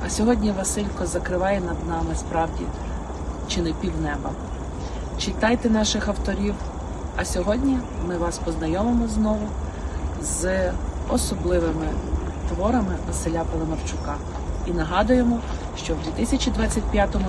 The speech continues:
році заснована премія пам'яті Василя Паламарчука, імені Василя Паламарчука «Військовий непотріб».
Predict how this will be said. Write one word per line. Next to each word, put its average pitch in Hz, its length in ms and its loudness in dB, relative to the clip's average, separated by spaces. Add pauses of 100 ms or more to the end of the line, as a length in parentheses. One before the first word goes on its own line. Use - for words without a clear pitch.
році 185 260 0
заснована 165 580 -2 (120)
премія 208 460 2 (480)
пам'яті 202 460 4
Василя 180 540 0 (240)
Паламарчука, 180 680 -2 (120)
імені 196 320 2
Василя 180 440 0
Паламарчука 165 640 -2
«Військовий 160 500 -2
непотріб». 160 420 -2